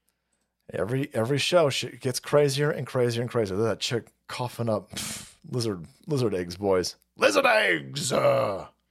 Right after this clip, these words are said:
oh, I probably should have s-, kept that open. I wanna put that on Locals. <laughs> Look, they edited it. I'll put that on Locals later on.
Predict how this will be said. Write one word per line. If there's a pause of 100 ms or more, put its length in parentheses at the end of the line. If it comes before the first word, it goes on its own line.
(640)
oh,
I
probably
should
have
s-,
kept
that
open.
I
wanna
put
that
on
Locals.
<laughs>
Look,
they
edited
it. (460)
I'll
put
that
on
Locals
later
on.